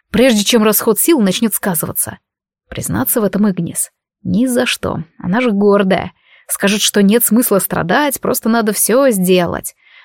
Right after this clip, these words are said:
Ну или попробует меня сжечь. Даже предположить не могу, у какого варианта больше шансов. Но дело-то в другом, дело в принуждении. О таком даже думать мерзко.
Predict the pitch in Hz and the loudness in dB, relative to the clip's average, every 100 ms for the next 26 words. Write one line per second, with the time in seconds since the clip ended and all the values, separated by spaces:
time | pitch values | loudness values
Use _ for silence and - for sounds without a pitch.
0 | - 302 226 208 196 214 - 190 214 190 | -2 2 4 2 2 0 0 2 2 2
1 | 170 180 170 151 185 240 - _ _ _ | 0 0 0 0 -2 -4 -10 _ _ _
2 | _ _ _ - 165 185 214 - - 208 | _ _ _ -6 -2 0 0 0 -2 -2
3 | 214 - 240 269 269 196 - 170 175 196 | -2 0 0 2 2 0 -2 -2 2 2
4 | 226 339 - _ 196 185 247 339 285 254 | 4 2 2 _ -4 -2 2 2 4 4
5 | 262 262 233 226 226 208 220 - 175 - | 4 4 2 4 2 2 0 0 -2 -6
6 | - - - _ _ _ _ _ _ _ | -8 -12 -20 _ _ _ _ _ _ _
7 | 170 233 285 233 254 240 214 220 185 - | -2 0 2 4 2 0 0 0 -2 -6
8 | - _ 160 175 226 - 202 196 180 165 | -8 _ -4 -2 -2 0 2 2 0 0
9 | 175 208 180 - - _ _ - - 196 | 0 2 0 -6 -16 _ _ -16 -4 2
10 | 202 190 180 165 196 294 - 185 - - | 4 4 2 2 2 2 2 -2 -2 -6
11 | - | -8